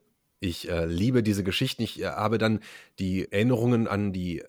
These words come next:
Aufnahmen im Studio, wenn ich Regie geführt habe und, und, und, und. Es sind ja so Dinge, die ich auch als Lebenswerk, äh, ansehe. Und,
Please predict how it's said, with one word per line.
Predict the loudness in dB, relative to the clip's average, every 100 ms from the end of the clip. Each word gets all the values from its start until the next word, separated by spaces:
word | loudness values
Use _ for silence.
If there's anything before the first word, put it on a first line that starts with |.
| 0
Aufnahmen | 0 2 2 2
im | 2
Studio, | 0 2 2 4 2 2 0 -6
wenn | -8
ich | -6 -4
Regie | -2 -2
geführt | -2 -4 -2
habe | -2 -2
und, | -2 -2
und, | -2
und, | -4 -2
und. | 0 -2 -4 -16 -14
Es | -10 -2
sind | 2
ja | 2
so | 2
Dinge, | 0 2 2
die | 2 0 -2
ich | -6 -14 _ _ _ _ _
auch | -2
als | -2 2
Lebenswerk, | 4 6 6 4 2 0 -4 -6
äh, | -6
ansehe. | -4 -4 -2 -2
Und, | -2